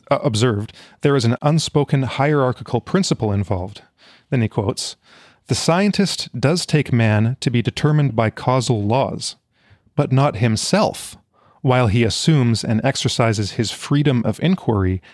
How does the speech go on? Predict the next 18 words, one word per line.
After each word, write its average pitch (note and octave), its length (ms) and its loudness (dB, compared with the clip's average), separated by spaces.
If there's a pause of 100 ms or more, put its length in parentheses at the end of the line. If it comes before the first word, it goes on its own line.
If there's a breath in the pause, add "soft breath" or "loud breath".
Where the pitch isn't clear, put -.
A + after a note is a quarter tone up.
(100 loud breath)
and A2 140 0
his G#2 180 0
openness B2+ 480 0
to - 160 -4
reason, G#2+ 560 0
evidence, A2+ 560 -2
and F#2+ 160 -8
truth." - 480 -4 (920 soft breath)
His A#2+ 200 0
own E3+ 280 4
working C#3 340 2
assumptions A2+ 580 0
involve C3+ 540 0
free A#2+ 320 0
will, G#2 420 0
deliberation, G#2 840 0
and A#2 160 0
evaluation A2+ 800 0